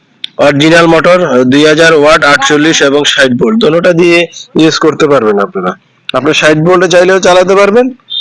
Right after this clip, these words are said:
আর যদি বলেন যে না আমরা আটচল্লিশ ভোল্টে চালাবো, তাও চালাতে পারবেন। তো আমরা এই পাশটায় একটু দেখাই আমাদের কোয়ালিটি।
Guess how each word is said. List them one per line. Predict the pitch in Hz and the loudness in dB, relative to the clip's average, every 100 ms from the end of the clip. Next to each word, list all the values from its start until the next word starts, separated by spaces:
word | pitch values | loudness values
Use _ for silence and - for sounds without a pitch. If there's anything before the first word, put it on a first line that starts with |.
| - 120 | -8 -4
আর | 123 120 120 | 0 0 0
যদি | 135 143 | 0 0
বলেন | 143 143 143 | 0 0 2
যে | 147 | 2
না | 147 | 2
আমরা | 131 131 139 | 0 0 2
আটচল্লিশ | 127 117 139 135 139 | 2 0 -2 0 0
ভোল্টে | 131 135 131 | 0 0 0
চালাবো, | 139 135 135 | 0 0 0
তাও | 127 120 127 | -2 -2 -2
চালাতে | 131 120 113 | 0 0 0
পারবেন। | 107 98 185 185 _ - _ _ _ - | -2 -2 -6 -14 _ -20 _ _ _ -8
তো | 139 131 135 | -2 0 0
আমরা | 131 147 | 0 0
এই | |
পাশটায় | 139 139 - 147 143 | 0 -4 -2 -2 -2
একটু | - 143 | -2 0
দেখাই | 131 120 123 135 139 | -2 -2 -4 -4 -4
আমাদের | 127 127 131 | -2 -2 -2
কোয়ালিটি। | 127 120 120 117 127 | -2 -2 -2 -2 -4